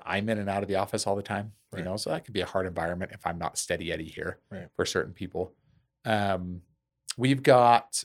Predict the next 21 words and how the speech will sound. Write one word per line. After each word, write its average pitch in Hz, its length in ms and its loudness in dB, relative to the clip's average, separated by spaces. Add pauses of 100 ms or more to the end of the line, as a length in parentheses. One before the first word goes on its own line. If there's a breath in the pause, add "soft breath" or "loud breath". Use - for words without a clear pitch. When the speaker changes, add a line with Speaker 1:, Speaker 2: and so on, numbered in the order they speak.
Speaker 1:
a 101 100 -4
core 117 380 6
group 101 380 -2
of 90 140 -8
friends 98 640 -2
and 90 400 -8 (200)
business 98 320 -2
owners 98 320 -4
with 92 180 -10
me 95 160 -4
that 92 140 -2
are 95 140 -2
involved 87 300 -2
in 90 80 -4
other 92 180 -4
businesses 87 500 -6
here 98 140 -6
in 87 60 -6
the 85 60 -8
same 90 200 -4
office 82 440 -4